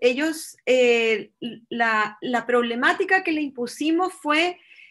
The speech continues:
estos son la, los problemas a trabajar y ustedes tendrán que ver cómo resolver. Entonces recuerdo muchas clases en que ellos me decían, "Bueno, pero ¿qué vamos a hacer?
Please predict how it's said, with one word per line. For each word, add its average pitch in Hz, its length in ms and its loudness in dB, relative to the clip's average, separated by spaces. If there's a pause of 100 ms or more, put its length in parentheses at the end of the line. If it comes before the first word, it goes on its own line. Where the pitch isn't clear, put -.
(340)
estos 359 440 4
son 339 460 2
la, 240 340 0
los 233 200 -6
problemas 285 640 2
a 330 100 -2
trabajar 262 760 0
y 240 120 -8
ustedes 349 460 0
tendrán 285 400 -4
que 294 120 -8
ver 269 200 -4
cómo 254 240 -4
resolver. 170 880 -8
Entonces 262 420 -8
recuerdo 277 400 -4
muchas 311 440 -6
clases 302 580 -4 (460)
en 262 200 0
que 269 160 0
ellos 311 220 0
me 302 140 2
decían, 269 340 -4
"Bueno, 285 220 -2
pero 254 180 0
¿qué 311 120 -2
vamos 359 340 0
a 262 60 2
hacer? 277 540 -2